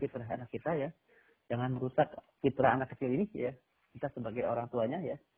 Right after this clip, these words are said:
Jangan rusak fitrah anak kita sebagai orang pemaaf, ya. Nah, untuk meraih ampunan dari Allah, ya, jadilah jiwa kena-, yang suka memaafkan, ya,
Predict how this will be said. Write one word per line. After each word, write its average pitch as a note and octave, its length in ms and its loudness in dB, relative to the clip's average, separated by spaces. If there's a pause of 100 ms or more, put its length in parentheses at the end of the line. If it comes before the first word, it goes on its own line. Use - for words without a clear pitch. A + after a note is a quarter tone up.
(160)
Jangan A#2+ 240 -2 (160)
rusak - 320 -2
fitrah C#3+ 320 0
anak C3+ 240 -2
kita D3+ 160 -8
sebagai A#2 280 -6
orang B2 200 -4
pemaaf, B2 480 -6 (160)
ya. - 160 -10 (1700)
Nah, G2+ 160 -8
untuk A#2 320 -2
meraih B2 240 8
ampunan B2+ 320 4
dari B2 160 6
Allah, D3 320 4
ya, C3+ 140 -6 (340)
jadilah A#2+ 440 -2
jiwa A#2+ 280 -2
kena-, A#2+ 280 -12 (360)
yang A#2 200 -8 (600)
suka B2+ 160 -4
memaafkan, C3 640 -2 (200)
ya, A#2 200 -2